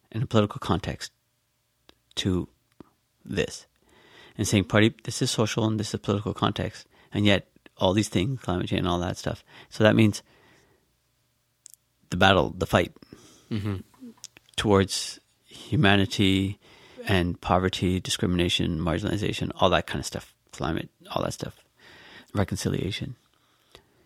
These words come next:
Speaker 1: And too often, fellow Canadians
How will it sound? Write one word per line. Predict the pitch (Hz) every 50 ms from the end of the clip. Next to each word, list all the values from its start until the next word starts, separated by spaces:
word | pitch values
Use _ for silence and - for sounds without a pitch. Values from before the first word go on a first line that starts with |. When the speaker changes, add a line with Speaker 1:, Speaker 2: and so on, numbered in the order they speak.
| _ _ _ _ _ _ _ _ _ _ _ _ _ _ _ _ _ _ _ _ _ _ _ _ _ _ _ _ _ _ _ _ -
Speaker 1:
And | 127 120 117 113 110 107 - - _ _ _ _ -
too | - - 160 165 202 -
often, | 135 117 113 120 - - - 104 80 90 - - - - - - _ _ _ _ _ _ _ _ _ _ _ _ _ _ _ _ _ _ _ _ _ _ _ _ _ _ _ _ _ _ _ _ _ _ _ _ - - -
fellow | - - - 131 127 131 151
Canadians | 147 - - - 127 113 107 101 101 95 92 95 113 113 - - -